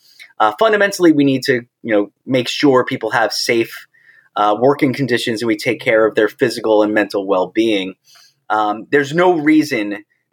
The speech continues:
that a lot of the positive changes to the workplace can't be extended to everyone. And I, I feel very passionately about that. Um, you know, 'cause, you know, we, again, not everybody,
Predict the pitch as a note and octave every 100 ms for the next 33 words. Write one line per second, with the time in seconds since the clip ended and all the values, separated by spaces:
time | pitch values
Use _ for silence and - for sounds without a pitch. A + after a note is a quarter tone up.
0 | - A2+ A2 A2 - _ _ B2 A#2 B2
1 | C3 C3+ - A#2+ A2+ A2 A#2 G#2+ G#2 G2+
2 | G2 _ _ _ _ _ - F3 D#3+ D#3
3 | D#3 D3 C3 - - - D#3+ C#3+ C3 -
4 | B2 B2 D3+ D3+ C3+ A2+ - - C3 -
5 | B2 A2 - A2+ A2 G2+ G2+ - G#2 G#2+
6 | G#2 F2+ F2 D2 G2 A#2 A#2 B2+ F3 G#2
7 | C3+ - A2 G#2 - G2+ G#2 F#2+ G2 -
8 | G#2+ - F2+ - - _ - - - G2
9 | F#2+ F#2 F#2 F#2 _ _ _ _ A#2 G#2
10 | - G#2+ - _ _ - A#2+ G2+ A2 G#2
11 | D2+ _ - B2 A#2+ C#3+ A2 G2+ - _
12 | A#2 C3 E3+ G3 G3 F3+ D#3 C#3+ D3